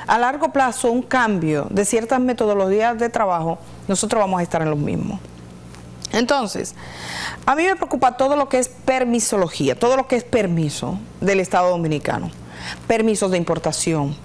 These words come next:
permisos de exportación, permisos medioambientales, permisos, eh, de instalaciones hoteleras, permisos, permisos de los cabildos, permisos de los ayuntamientos, permiso a las telecomunicaciones,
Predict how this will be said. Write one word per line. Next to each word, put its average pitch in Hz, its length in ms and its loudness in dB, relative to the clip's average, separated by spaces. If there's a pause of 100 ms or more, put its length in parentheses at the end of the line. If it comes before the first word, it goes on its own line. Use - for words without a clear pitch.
(120)
permisos 185 420 2
de 170 80 4
exportación, 156 840 -2 (440)
permisos 226 520 2
medioambientales, 160 960 0 (420)
permisos, 208 920 2
eh, 170 140 2
de 175 120 2
instalaciones 165 1040 0
hoteleras, 165 480 0
permisos, 202 800 0 (400)
permisos 233 500 2
de 202 80 4
los 185 200 0
cabildos, 175 580 0
permisos 190 460 2
de 202 40 4
los 185 120 2
ayuntamientos, 170 720 0
permiso 175 400 0
a - 20 0
las 185 140 0
telecomunicaciones, 160 960 0